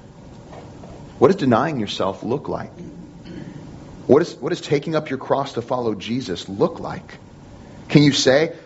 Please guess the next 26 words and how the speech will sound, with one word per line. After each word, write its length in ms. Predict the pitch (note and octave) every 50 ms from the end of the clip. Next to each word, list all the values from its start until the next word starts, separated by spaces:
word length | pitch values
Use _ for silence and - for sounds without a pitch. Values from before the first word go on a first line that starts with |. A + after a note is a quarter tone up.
| - -
"I, 220 | - C3 A#2+ G#2+
I'm 80 | C#3 C#3+
not 160 | D#3 E3+ F#3
afraid 340 | E3+ - - D#3 D#3 E3 C#3+
to 40 | C3+
make 240 | B2+ C3+ C#3+ C#3 C3+
less 280 | C3 B2 A#2+ - -
money 280 | B2 B2 C3 C#3+ C#3+ C3
at 60 | -
my 160 | - A2+ A2+ G#2+
job 440 | G#2 - A#2+ A#2+ B2 B2 A2+ F#2
in 80 | G2+ G2+
order 180 | G#2+ A2 G#2 G2+
to 80 | G2+
stay 240 | G2 - - A2 A2
at 60 | A2+
a 60 | G#2
local 260 | G2+ G#2 G#2+ G#2 G#2 G2
church 340 | - - B2 A2+ A2+ A#2
that 160 | - F2 - -
preaches 360 | - A#2+ A2+ - G#2+ F#2+ -
the 80 | -
gospel"? 540 | F2+ F2+ F2+ F#2 F2+ - - - - - - - - - _ - - - - - -
Can 120 | - C#3+ C#3+
you 80 | C#3
say, 280 | - - D#3+ D#3 D#3